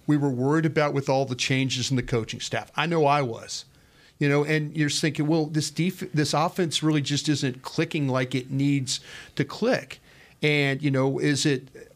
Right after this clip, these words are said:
I don't recognize that quarterback out there. The quarterback I've seen play here has, maybe, maybe I'm okay with living with the interceptions if I know he's gonna, if I know he's gonna attack and throw the ball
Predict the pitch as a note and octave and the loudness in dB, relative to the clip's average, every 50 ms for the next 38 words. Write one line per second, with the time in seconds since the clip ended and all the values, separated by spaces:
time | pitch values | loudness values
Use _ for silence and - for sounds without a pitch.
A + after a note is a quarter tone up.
0 | _ - - - E3+ F#3 G#3+ A3 - G#3 D#3+ E3+ E3+ E3 - D#3 D3+ C#3+ C#3+ C#3+ | _ -14 -6 -2 2 2 2 2 0 2 2 2 2 2 0 -2 0 2 2 2
1 | C#3 C#3 C3 - B2 A2+ - - - - F#3+ F3+ D3 A#2 - A2 G#2 G2 - - | 2 0 0 0 -2 -2 -4 -6 -2 0 2 2 2 0 -2 -4 -4 -4 -4 -4
2 | A2 G2 G2+ - - A#2 A2 - - - _ _ _ _ _ _ - C#3+ C3 - | -4 -4 -6 -6 -6 -6 -6 -6 -10 -14 _ _ _ _ _ _ -6 -4 0 4
3 | G3 A3+ A#3 F3+ F3+ E3+ D3 C3 - C#3 C#3+ E3 D#3+ C3 - - C#3 B2+ A#2+ A2 | 4 4 4 4 4 2 2 2 2 0 0 0 0 -2 -2 0 0 0 0 -2
4 | - - B2+ A#2 A2+ A2 F#2+ B2 A#2 A#2 A#2 A2 A2 C#3 C3 B2 - - - - | -2 -2 -2 -2 -2 -2 -2 -2 0 0 0 0 0 0 -2 -2 -4 -8 -12 -20
5 | - - - - _ _ _ - - D#3+ G3+ B3+ B3 C4 B3 E3+ F3+ F#3 G#3 A3+ | -20 -20 -20 -20 _ _ _ -2 2 2 2 4 2 -2 -2 0 2 0 2 2
6 | C4 A#3 G#3+ G#3+ G3+ G3 G3 - - G3+ G3+ F#3+ F3 D3 C#3+ D3+ D3 D3 C#3 C#3+ | 2 2 2 2 2 0 0 2 2 4 4 4 2 0 2 2 0 2 2 0
7 | C3+ B2+ B2+ B2+ C3+ C3+ C3 B2 A#2+ A#2 - - C3+ A#2+ B2+ - - - A#2 B2 | 0 0 0 0 2 0 2 2 0 -2 0 0 0 0 0 -2 -2 -2 -2 0
8 | D#3+ D3 - C#3+ C#3+ C#3+ D#3 F3 F3+ D3+ - - E3 C#3 C3 - - - - C#3+ | 0 0 0 0 2 4 4 4 4 2 2 0 0 0 0 -2 -4 -4 -4 0
9 | - D#3 D3 C#3+ D3 E3 E3+ D#3+ D3 - - C#3+ C3+ A#2 A#2 - - - D3+ D3 | 0 2 2 4 4 4 4 4 2 2 2 2 2 2 0 -2 -2 0 0 0
10 | D3+ D3 - C#3+ A#2+ A#2 - D#3 D3 C#3 C3 B2+ C3 C#3 C#3 C3 B2+ B2 | 0 -2 -4 -8 -8 -4 0 0 2 2 0 0 2 2 2 2 2 0